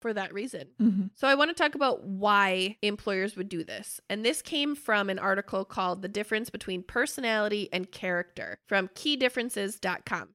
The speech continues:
Speaker 1: Quote, "While personality shows what you are to the outside world, character reveals what you are inside. As these are directly related to a person's attitude and behavior, most people get easily confused between the two."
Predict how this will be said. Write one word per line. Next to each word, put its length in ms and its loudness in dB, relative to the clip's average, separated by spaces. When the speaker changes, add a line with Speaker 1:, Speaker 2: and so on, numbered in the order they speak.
Speaker 1:
Quote, 300 2
"While 220 0
personality 840 -4
shows 460 -4
what 260 -2
you 320 -8
are 600 0
to 120 -4
the 200 -2
outside 480 4
world, 520 -2
character 960 0
reveals 500 4
what 180 2
you 160 -4
are 320 2
inside. 600 -2
As 200 2
these 220 -4
are 120 -2
directly 520 -2
related 540 -2
to 100 -4
a 60 -2
person's 580 -4
attitude 680 -2
and 140 -2
behavior, 720 -4
most 380 2
people 320 -2
get 240 0
easily 420 -2
confused 640 -6
between 320 -2
the 80 -2
two." 340 -4